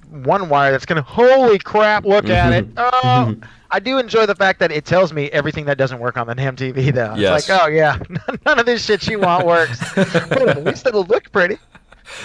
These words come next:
Speaker 2: It just laughs at you.
Speaker 1: Yeah.
Speaker 2: Uh, you know, I've, I've definitely played a lot of Star, I played Star Wars Battlefront, uh, two, uh, the full campaign on it, and I, you know, I saw it in all of its glory, and it's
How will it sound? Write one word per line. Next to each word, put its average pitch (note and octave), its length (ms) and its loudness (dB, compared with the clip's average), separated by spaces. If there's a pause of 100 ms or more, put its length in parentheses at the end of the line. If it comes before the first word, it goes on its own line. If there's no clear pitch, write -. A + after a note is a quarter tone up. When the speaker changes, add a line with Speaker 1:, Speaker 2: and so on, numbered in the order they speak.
(120)
Speaker 2:
It C3 120 -2
just G#2+ 200 -6
laughs F#2+ 380 -2
at F2 100 -4
you. F2 180 -4
Speaker 1:
Yeah. F2 120 -14 (180)
Speaker 2:
Uh, A#2 320 4
you C3+ 60 -2
know, C3 100 4
I've, B2 320 0
I've A#2 320 -2
definitely C#3+ 400 -2
played B2+ 300 -2
a A2 40 -2
lot A2 220 0
of G#2+ 60 -8
Star, A#2 240 -2
I B2 80 -2
played C3 280 -2
Star B2 240 0
Wars A2 160 -2
Battlefront, G2+ 760 -4
uh, F2+ 300 -2 (100)
two, G#2 640 -4
uh, F2 180 -2
the F2 140 -6
full A2 200 -4
campaign G2 520 -6
on E2 160 -4
it, E2 180 -6
and F#2 500 -6
I, F2 300 -6 (140)
you A2+ 100 -6
know, D#2+ 80 -2
I D#2+ 80 -2
saw F2+ 280 -2
it E2+ 40 -6
in E2 140 -6
all F#2 260 -4
of E2+ 80 -8
its E2+ 100 -12
glory, E2 360 -4
and D2+ 80 -8
it's D2+ 120 -12